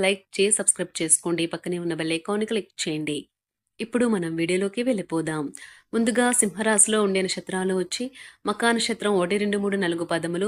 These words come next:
పూర్వ పాల్గొన నక్షత్రం ఒకటి, రెండు, మూడు, నాలుగు పదములు, ఉత్తర పాల్గొన నక్షత్రం ఒకటో పదము ఉంటాయి. సింహరాశి వారికి బుధవారం నాడు గోచార రీత్యా జరగబోయే శుభ అశుభ ఫలితాలేంటో ఇప్పుడు మనం చూద్దాం.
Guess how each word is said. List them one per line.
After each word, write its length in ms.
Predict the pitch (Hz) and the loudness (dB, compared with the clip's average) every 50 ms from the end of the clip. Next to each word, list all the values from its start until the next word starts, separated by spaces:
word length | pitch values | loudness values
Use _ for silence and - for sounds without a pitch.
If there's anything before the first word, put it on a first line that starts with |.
| 220 220 | -2 0
పూర్వ 220 | - 214 208 220 208 - | -2 -2 0 0 0 0
పాల్గొన 300 | 208 196 196 196 196 202 196 | 2 2 2 2 0 0 0
నక్షత్రం 360 | 185 - 185 175 - - 180 170 | 0 0 -2 -2 -2 -2 -2 0
ఒకటి, 180 | 170 175 190 185 190 | 0 0 0 0 0
రెండు, 160 | 190 185 185 185 | 0 -2 -2 -2
మూడు, 120 | 185 180 170 165 | -2 -2 0 -2
నాలుగు 240 | 156 160 156 156 - 160 | -2 -4 -6 -8 -8 -8
పదములు, 340 | 156 160 160 160 165 190 214 220 | -6 -6 -4 -4 -2 0 0 -2
ఉత్తర 180 | 196 208 - 220 214 - | -2 -2 -4 -6 -2 -2
పాల్గొన 280 | 208 196 190 185 185 185 185 | 0 0 0 0 0 0 -2
నక్షత్రం 340 | 185 - 175 - - 175 170 | -2 -6 -10 -8 -6 -4 -4
ఒకటో 180 | 165 160 - 165 160 160 | -4 -4 -6 -6 -6 -6
పదము 260 | 156 151 160 170 214 240 | -6 -4 -4 -4 -4 -4
ఉంటాయి. 400 | 220 185 - 156 156 156 156 147 131 - - _ _ _ _ _ _ _ _ _ _ _ _ - - - | -6 -4 -4 -2 -2 -2 -2 -4 -4 -8 -12 _ _ _ _ _ _ _ _ _ _ _ _ -2 0 2
సింహరాశి 500 | 240 208 190 254 262 247 240 - 254 240 | 2 2 2 2 2 2 2 2 2 2
వారికి 300 | 247 240 240 226 - 226 226 190 190 | 2 2 2 2 0 0 2 2 2
బుధవారం 440 | 185 202 208 214 214 214 220 214 214 214 214 | 2 4 6 6 6 6 6 4 4 2 2
నాడు 200 | 214 208 190 196 185 180 | 2 2 2 0 0 2
గోచార 340 | 190 196 196 - 240 240 240 240 233 233 | 0 0 0 0 0 2 2 2 4 2
రీత్యా 260 | 202 - - 202 208 208 214 | 2 2 2 0 0 2 2
జరగబోయే 560 | 185 175 175 185 175 185 190 190 190 190 190 - - | 0 0 0 -2 0 0 2 2 2 2 2 0 0
శుభ 200 | 226 233 220 226 226 226 226 - - 196 | 0 0 2 4 4 4 4 2 2 2
అశుభ 300 | - - 170 175 185 180 180 | 4 4 4 4 2 0 2
ఫలితాలేంటో 640 | - 160 160 156 - 180 180 175 170 170 170 170 202 233 233 | 0 -2 -2 0 0 0 0 0 0 0 0 0 0 0 0
ఇప్పుడు 240 | 226 - - 170 175 175 180 | -2 -2 0 0 0 0 0
మనం 180 | 175 185 208 226 - | 0 -2 -2 -4 -4
చూద్దాం. 400 | - 233 190 160 151 156 147 139 | -2 -4 -4 -2 0 -2 -2 -2